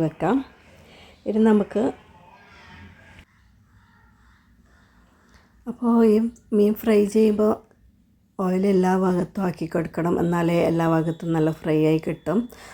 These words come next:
അപ്പോൾ മെല്ലനെ ഇതൊന്ന് പൊട്ടാണ്ട് തിരിച്ചിട്ട് കൊടുക്കണം. അടിഭാഗം നല്ല ഫ്രൈ ആയിട്ടുണ്ട്. നമ്മൾ ശ്രദ്ധിച്ചിട്ട് വേണം ഇതൊന്ന് തിരിച്ചിട്ട്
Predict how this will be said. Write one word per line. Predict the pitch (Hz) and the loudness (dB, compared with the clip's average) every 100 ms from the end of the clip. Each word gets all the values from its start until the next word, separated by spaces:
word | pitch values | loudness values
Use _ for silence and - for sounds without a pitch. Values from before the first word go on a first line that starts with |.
| - | -14
അപ്പോൾ | - 180 170 | -6 -4 -2
മെല്ലനെ | 165 160 156 165 240 - 180 | 0 2 2 2 0 -2 -10
ഇതൊന്ന് | 170 160 196 277 - | -4 0 0 -2 -6
പൊട്ടാണ്ട് | 170 160 160 151 151 170 180 | -12 -8 -6 -2 -2 -2 -2
തിരിച്ചിട്ട് | 160 151 - 175 - | -4 -4 -12 -8 -6
കൊടുക്കണം. | 190 - 151 156 190 _ - - - _ | -6 -4 -2 -2 -4 _ -20 -20 -20 _
അടിഭാഗം | 160 160 165 160 165 | -6 -4 -2 0 0
നല്ല | 160 160 175 | 0 0 -2
ഫ്രൈ | 190 156 156 | -2 -2 0
ആയിട്ടുണ്ട്. | 156 156 156 147 160 202 233 - - - | 0 -2 -4 -4 -2 -2 -4 -12 -20 -20
നമ്മൾ | - 185 185 | -10 -8 -2
ശ്രദ്ധിച്ചിട്ട് | 196 165 - 196 214 214 | -2 -2 -4 -6 -2 2
വേണം | 190 180 196 - | 2 2 0 -4
ഇതൊന്ന് | 175 160 165 165 170 | -8 -4 -2 -2 0
തിരിച്ചിട്ട് | 160 143 - 160 | -4 -2 -6 -4